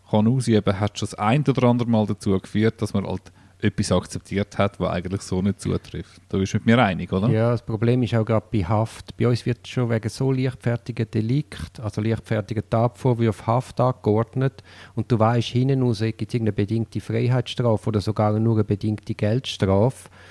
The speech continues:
Speaker 2: Und dann gibt's durchaus ganz viele legitime Gründe, um zu sagen, okay,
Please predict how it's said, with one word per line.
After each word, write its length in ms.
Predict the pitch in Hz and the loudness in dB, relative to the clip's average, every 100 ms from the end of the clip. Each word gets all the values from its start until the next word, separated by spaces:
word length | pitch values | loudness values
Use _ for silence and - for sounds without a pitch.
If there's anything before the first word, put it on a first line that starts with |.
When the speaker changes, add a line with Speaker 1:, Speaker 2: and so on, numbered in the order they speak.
| - - | -20 -6
Speaker 2:
Und 100 | 117 | 0
dann 120 | 113 | 0
gibt's 240 | 113 - | 0 0
durchaus 520 | 131 135 123 123 123 - | 4 4 4 0 0 0
ganz 240 | 113 120 | 0 0
viele 180 | 127 113 | -2 0
legitime 560 | 113 117 - 113 110 | 0 0 0 2 2
Gründe, 540 | 104 107 113 127 - 120 | 2 4 6 4 0 -4
um 80 | 107 | 0
zu 40 | |
sagen, 280 | 113 110 104 - - - | 2 2 0 -4 -12 0
okay, 420 | 117 - 113 113 | 0 4 4 6